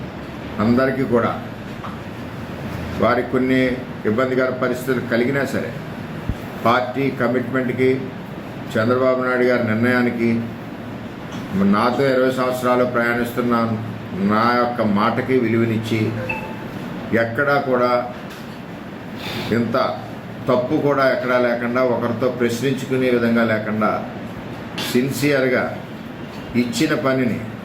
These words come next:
బ్రహ్మాండంగా నూటికి నూరు శాతం నాయకులు, కార్యకర్తలు చేసినందుకు వారందరికీ కూడా పాదాభివందనం చేస్తున్నాను. అదేవిధంగా పవన్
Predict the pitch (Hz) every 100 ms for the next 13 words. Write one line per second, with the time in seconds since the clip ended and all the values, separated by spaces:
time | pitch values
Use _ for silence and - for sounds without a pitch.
0 | - - - - - 107 117 131 143 143
1 | 139 139 123 123 135 135 139 131 117 123
2 | 120 127 117 110 117 113 127 120 117 110
3 | 117 113 110 117 107 110 107 98 156 196
4 | - - - - - 98 113 110 117 117
5 | 113 113 123 110 107 104 101 98 107 -
6 | - - - - - - - - - -
7 | - - - - - - - - - -
8 | - - - - - - - - 165 156
9 | - - - - - - - - - -
10 | - 113 135 135 131 131 131 131 123 123